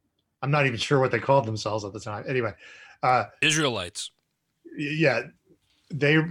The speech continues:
Speaker 1: uh, the Romans ruled over the Israelites. And so one of the things that was a hallmark of, of Rome is they would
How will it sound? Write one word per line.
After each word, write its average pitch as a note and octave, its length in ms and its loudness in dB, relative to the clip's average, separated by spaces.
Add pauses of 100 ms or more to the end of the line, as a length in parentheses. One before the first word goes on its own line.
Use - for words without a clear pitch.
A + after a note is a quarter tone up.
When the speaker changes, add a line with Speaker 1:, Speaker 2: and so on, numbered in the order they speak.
(200)
Speaker 1:
uh, C#3+ 180 -2
the B2+ 100 -4
Romans C3+ 360 2
ruled B2+ 360 2
over C#3+ 200 4
the A#2 180 2
Israelites. A2+ 880 -2 (500)
And A#2+ 120 -8
so B2+ 440 -2 (640)
one D3+ 220 2
of G3+ 80 4
the E3 100 6
things D#3+ 400 2
that C3 140 2
was B2 360 0
a A#2 40 -8
hallmark C#3 580 2
of, A2+ 240 -2
of B2 200 -8
Rome C#3+ 400 4
is A2 120 -4
they B2 140 -4
would A2 200 -4